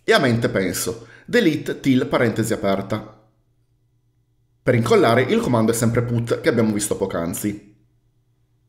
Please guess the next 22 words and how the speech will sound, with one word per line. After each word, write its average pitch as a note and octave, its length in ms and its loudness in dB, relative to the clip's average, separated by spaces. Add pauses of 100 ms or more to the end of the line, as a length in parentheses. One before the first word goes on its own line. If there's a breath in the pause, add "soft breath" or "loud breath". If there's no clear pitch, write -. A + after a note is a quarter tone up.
(340)
Per G#3+ 160 4
esempio, G#2+ 760 0 (280 loud breath)
se - 160 -2
volessi F3+ 520 4
incollare E3+ 580 4
quanto G#3 280 0
tagliato B2+ 460 2
in G#2+ 80 0
una A#2+ 160 2
nuova D#3 260 2
linea A#2+ 320 2
appena D3 380 -2
dopo A#2 220 0
il A2 40 0
cursore, A2+ 720 0 (300 loud breath)
hai G#3 140 2
già G#3+ 160 2
tutti G3 400 -4
gli G#3+ 120 0
strumenti G#3 440 -2
per A3 160 -4
farlo. F2 680 -6